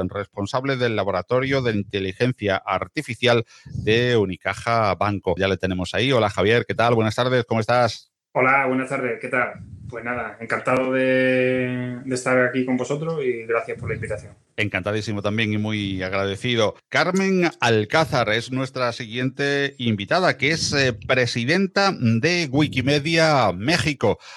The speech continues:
Speaker 1: Así que ya cercanos al mediodía en tierras mexicanas, mientras es, eh, tarde aquí en España, saludamos a, a Carmen. Hola, Carmen, ¿qué tal? ¿Cómo estás? Muy buenas.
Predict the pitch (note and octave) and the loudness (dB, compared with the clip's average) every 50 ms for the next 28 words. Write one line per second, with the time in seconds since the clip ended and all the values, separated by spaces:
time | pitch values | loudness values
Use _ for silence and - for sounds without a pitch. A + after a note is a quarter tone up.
0 | - - - G2 G2+ G#2 - - A#2 A#2+ A#2+ A2 - D3+ D3 C#3+ C#3+ C#3 C3+ A#2 | -20 -8 -4 -2 -2 -2 -2 -2 -2 -2 -4 -2 0 0 2 2 4 2 0 0
1 | F#2+ G#2+ A#2 B2 C3 C#3 C#3 C3+ - - A#2 - - A#2+ C3 C#3 B2+ - C3+ B2 | 2 2 4 4 4 4 4 2 2 0 -4 -2 0 0 0 0 0 0 0 0
2 | A#2+ A#2 A2+ A2+ A2+ A2 A2 A2 G#2+ G#2 A#2 C#3 C3 B2+ A#2 A#2 D#3+ F3 D#3+ B2 | 0 0 0 0 0 0 -2 -2 -2 0 0 0 2 2 0 0 0 0 2 0
3 | G#2+ - B2 A#2+ A#2 B2 B2+ B2 - - A#2 A2 A2+ - - G2+ - B2 B2+ - | 0 0 -2 -2 0 0 0 0 0 -2 -2 -2 -2 -4 -6 -6 -2 0 0 0
4 | E3+ D3+ C#3+ B2 A2+ - A2 G#2 - - G#2+ - - A2 G#2 G2 F#2 - A#2 A#2+ | 0 0 0 -2 0 0 0 -2 0 -2 -4 -2 -2 -2 -2 -2 0 0 -2 -2
5 | A#2 A2 A2+ G#2+ G2+ F#2 G2+ A2 A2 A2 G2+ - - A2 A2+ C3 D3 C3 C3+ A#2 | 0 0 0 0 0 0 -4 -6 -4 -4 -4 -2 -2 0 0 0 -2 0 0 0
6 | G#2+ G2 G#2 A2 B2 C3+ C3 - A#2+ G#2 G2 F2+ E2+ E2 D#2+ E2 - - F2+ - | 2 2 2 4 4 2 0 0 0 0 2 2 0 0 -2 -4 -4 -4 -4 -2
7 | - A2+ C3+ C#3 C3 G#2+ G2 G2 A2+ A2+ G2 - A#2 B2+ A#2+ A#2 F#2 - G2+ A2+ | 0 0 0 0 0 0 0 0 0 0 0 0 0 0 0 -2 -2 -2 -2 0
8 | B2+ C3+ A2+ A#2+ A2 A2+ A2 - - A2+ C3 C3 - A2 A2 A2+ B2+ C3 A#2 G2 | -2 0 -2 -2 -2 -2 -2 -2 0 0 0 0 -2 -4 -2 0 0 2 2 0
9 | F2 - - | -2 -4 -10